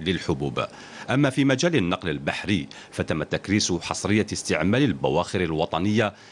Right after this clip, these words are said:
في كل عمليات استيراد الحبوب والحليب. وفي تعقيبه ثمن السيد الوزير الأول النتائج الملموسة في هذا المجال، مع تكليف فوج العمل المشرف على ذلك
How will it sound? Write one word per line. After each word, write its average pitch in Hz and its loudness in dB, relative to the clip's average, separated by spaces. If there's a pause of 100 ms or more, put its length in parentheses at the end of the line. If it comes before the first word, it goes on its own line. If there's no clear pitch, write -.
في - -2
كل 170 2
عمليات 85 -2
استيراد 87 -2
الحبوب 80 0
والحليب. 73 0 (600)
وفي 120 2
تعقيبه 131 0
ثمن 104 0
السيد 90 0
الوزير 85 2
الأول 107 2
النتائج 107 0
الملموسة 104 4
في 120 2
هذا 87 0
المجال، 78 0
مع 90 0
تكليف 120 0
فوج 98 0
العمل 82 -2
المشرف 120 2
على 104 2
ذلك 78 -2